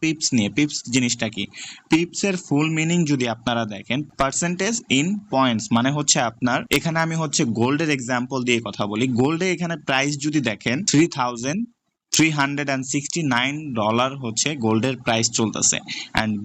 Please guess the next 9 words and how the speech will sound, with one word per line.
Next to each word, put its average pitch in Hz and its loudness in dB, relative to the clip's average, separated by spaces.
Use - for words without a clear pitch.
গোল্ডের 170 2
ক্ষেত্রে 117 0
গোল্ড 170 2
যদি 151 0
এক 170 -4
ডলার 135 2
মুভমেন্ট 120 2
করে, 110 0
তাহলে 131 0